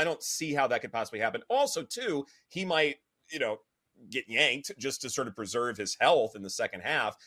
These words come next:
If, say, they're already up thirty-five nothing, then maybe Lamb is still out there. Like, to me, you preserve your quarterback first and foremost, and then you sort of, you know, scale back your receivers as far as that's concerned. So that, that's probably the other thing as well.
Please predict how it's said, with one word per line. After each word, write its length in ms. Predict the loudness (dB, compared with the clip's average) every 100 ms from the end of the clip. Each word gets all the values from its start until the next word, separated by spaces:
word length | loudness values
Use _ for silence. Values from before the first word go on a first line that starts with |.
| -16
If, 100 | -6
say, 160 | 2 2
they're 180 | 4 4
already 220 | 4 2
up 100 | -2
thirty-five 480 | -4 -4 -2 -4 0
nothing, 440 | 0 0 -2 -8 -12 -14
then 80 | -4
maybe 220 | -2 0
Lamb 280 | 2 2 2
is 120 | 0
still 180 | -2 -4
out 180 | -6 -10
there. 180 | -16 -6
Like, 200 | 0 0 -2
to 100 | -4
me, 500 | 0 2 2 -2 -6 _ -10
you 100 | -8
preserve 400 | -6 2 4 4
your 80 | -2
quarterback 600 | 0 2 4 4 0 -2
first 480 | -2 2 2 0 -4
and 120 | -4
foremost, 680 | 2 4 4 0 -2 -4 -8 -4
and 180 | -4
then 240 | 0 0 0
you 220 | -6 -10 -16
sort 240 | -8 -6
of, 100 | -6 -10 _ _ _
you 80 | -8
know, 140 | -8 -12 _
scale 420 | -6 2 6 6 6
back 280 | 6 4
your 80 | 0
receivers 560 | -6 -4 -4 -4 -6 -6
as 100 | -6
far 180 | -4 -2
as 80 |
that's 220 | 0 0 0
concerned. 460 | -10 -16 -18 _ -12
So 340 | 0 2 2
that, 240 | 2 0 0
that's 140 | -4
probably 260 | -2 -2 0
the 100 | -2
other 160 | -4
thing 180 | -6 -12
as 100 | -10
well. 360 | -6 -6 -8